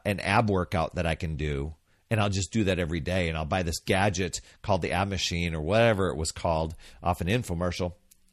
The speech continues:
I'll lose, I'll lose the gut." And it just doesn't work that way. Uh,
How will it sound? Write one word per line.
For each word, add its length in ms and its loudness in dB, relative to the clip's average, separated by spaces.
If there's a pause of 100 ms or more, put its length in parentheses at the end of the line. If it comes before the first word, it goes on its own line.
(120)
I'll 160 2
lose, 320 2
I'll 140 0
lose 240 2
the 100 -4
gut." 320 -2 (420)
And 420 2 (720)
it 120 -2
just 160 -2
doesn't 260 2
work 300 0
that 180 0
way. 300 -4 (280)
Uh, 260 0